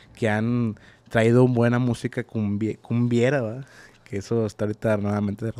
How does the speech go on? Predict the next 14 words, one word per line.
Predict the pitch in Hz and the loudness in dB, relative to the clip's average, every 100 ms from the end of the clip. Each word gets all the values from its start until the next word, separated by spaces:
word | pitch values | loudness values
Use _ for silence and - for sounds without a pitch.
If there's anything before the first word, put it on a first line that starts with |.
| - - | -14 -12
retomando. | 101 98 98 107 104 - - - - - | -6 -2 0 0 -2 -6 -18 -20 -20 -4
Oye, | 139 165 | 4 6
Lino, | 196 196 190 - - - _ - | 6 6 4 2 -14 -20 _ -2
¿qué | - | 4
opinas | 185 - 214 214 | 4 6 6 6
de | 208 | 4
Intocable | 175 151 175 180 160 143 | 4 6 6 8 4 2
en | 135 131 | -2 0
sus | 131 | 4
inicios? | 147 160 139 - - _ - | 4 4 2 -4 -8 _ 0
¿Cómo | 165 185 | 4 6
llega | 175 180 185 175 - - | 6 6 2 0 -4 -6
la | 127 | -2
música | 135 143 170 165 156 | 0 0 -2 0 0